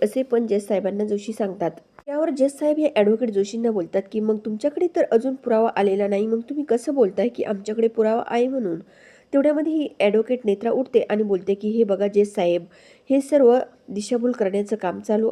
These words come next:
आहे." त्यानंतर ही नेत्रा लगेच बोलते की, "अहो, तुमचा कुठला पुरावा येतोय? तुम्ही काय कन्याकुमारीवरून ऑर्डर केला की काय तो पुरावा आणि तो मागून येतोय?" असे पण आता ही नेत्रा आता सर्वांसमोर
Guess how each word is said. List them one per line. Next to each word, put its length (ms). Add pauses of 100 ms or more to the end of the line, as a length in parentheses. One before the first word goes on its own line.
आहे." 300 (540)
त्यानंतर 420
ही 120
नेत्रा 300
लगेच 220
बोलते 280
की, 140
"अहो, 260
तुमचा 320
कुठला 300
पुरावा 380
येतोय? 380 (380)
तुम्ही 220
काय 140
कन्याकुमारीवरून 1000
ऑर्डर 320
केला 180
की 140
काय 200 (100)
तो 60
पुरावा 440 (400)
आणि 240
तो 100
मागून 340
येतोय?" 300
असे 280
पण 260
आता 180
ही 280 (500)
नेत्रा 280
आता 240
सर्वांसमोर 600